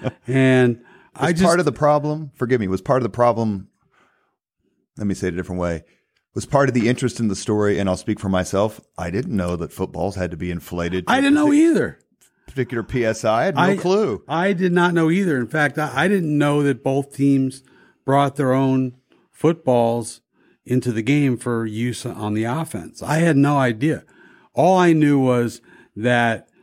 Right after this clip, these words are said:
Speaker 1: they were being investigated. And I got these New England fans saying, "It's been proven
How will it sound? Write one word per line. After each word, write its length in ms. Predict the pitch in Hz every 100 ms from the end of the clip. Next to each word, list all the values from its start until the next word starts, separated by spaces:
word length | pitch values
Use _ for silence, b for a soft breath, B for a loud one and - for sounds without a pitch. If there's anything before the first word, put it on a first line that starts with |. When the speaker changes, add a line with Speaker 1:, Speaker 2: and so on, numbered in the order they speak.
| b
Speaker 1:
they 280 | 110 113 131
were 180 | 139 139
being 220 | 123 123
investigated. 840 | 120 107 104 - 92 85 85 90 _ _ b b b
And 200 | 131 135
I 60 | 170
got 200 | 170 135
these 160 | 135 120
New 140 | 135
England 320 | 147 151 120
fans 420 | - 120 110 104 -
saying, 300 | 110 101 101
"It's 140 | 110 -
been 180 | 110
proven 560 | - 131 135 117 117